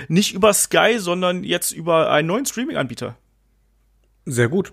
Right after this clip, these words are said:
Speaker 2: Aber liegt auch daran, ich mag The Zone. Ich guck's halt auch wegen Fußball. Ich find, die machen das halt sehr gut vom Angebot. Grad bei War hast du halt noch zwei Versionen. Äh, SmackDown lief jetzt halt auf der normalen Länge.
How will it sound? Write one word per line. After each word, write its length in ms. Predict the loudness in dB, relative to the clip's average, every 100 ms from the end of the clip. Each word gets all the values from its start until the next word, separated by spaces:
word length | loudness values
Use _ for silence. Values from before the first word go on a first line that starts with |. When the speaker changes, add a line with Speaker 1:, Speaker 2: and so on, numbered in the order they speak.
| -2
Speaker 2:
Aber 200 | 2 2
liegt 200 | 2 2
auch 60 | 4
daran, 260 | 4 2
ich 140 | -2 -4
mag 220 | -4 0
The 80 | 0
Zone. 320 | 2 0 0
Ich 120 | -2
guck's 200 | -4 0
halt 140 | 0 2
auch 160 | 0
wegen 280 | 0 0 -2
Fußball. 460 | -2 -4 0 0 0 -12 _ _ _ _ _ _ _ _ -14
Ich 140 | -10
find, 400 | 0 0 0 -4
die 40 | -2
machen 200 | 0 0
das 160 | 0
halt 160 | 2 2
sehr 120 | 2
gut 140 | 2 -2
vom 140 | -4
Angebot. 340 | -2 -2 -2
Grad 220 | 0 0 4
bei 80 |
War 260 | 6 6 6
hast 180 | 2 2
du 40 |
halt 320 | 4 4 0
noch 100 | -6 -6
zwei 240 | 2 2
Versionen. 520 | 4 2 4 4 2 -4 _ _ _ _ _
Äh, 220 | 0 0
SmackDown 560 | 2 0 2 2 0 0
lief 220 | -4 -2
jetzt 140 | 0
halt 120 | 2 -2
auf 100 | -2
der 140 | 0
normalen 400 | 2 2 2 2
Länge. 480 | 0 0 0 -2